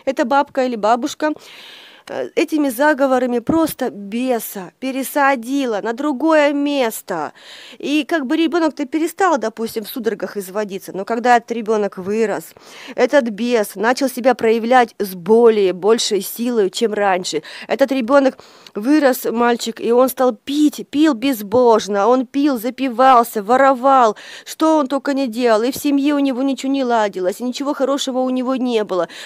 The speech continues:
И так этот бес его все-таки до ада, да, и довел. Поэтому все эти болезни, которые якобы лечат экстрасенсы, бабушки, колдуны, маги, заговорщики, вот эти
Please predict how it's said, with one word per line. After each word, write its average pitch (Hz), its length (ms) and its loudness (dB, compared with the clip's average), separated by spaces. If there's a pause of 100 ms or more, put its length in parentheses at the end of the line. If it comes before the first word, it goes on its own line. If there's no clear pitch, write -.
И 262 80 -6
так 359 240 2
этот 262 220 -2
бес 269 280 -4
его 247 280 -2
все-таки 240 300 -10
до 202 200 2
ада, 220 120 -2
да, 202 160 -2
и 202 60 -2
довел. 175 480 -2 (300)
Поэтому 247 460 2
все 302 320 0
эти 277 140 -6
болезни, 277 520 0
которые 240 340 -4
якобы 233 340 -2
лечат 226 220 -6
экстрасенсы, 240 680 -2
бабушки, 220 480 0
колдуны, 226 420 -2
маги, 214 380 -2
заговорщики, 214 840 -4
вот 214 140 -4
эти 196 320 -2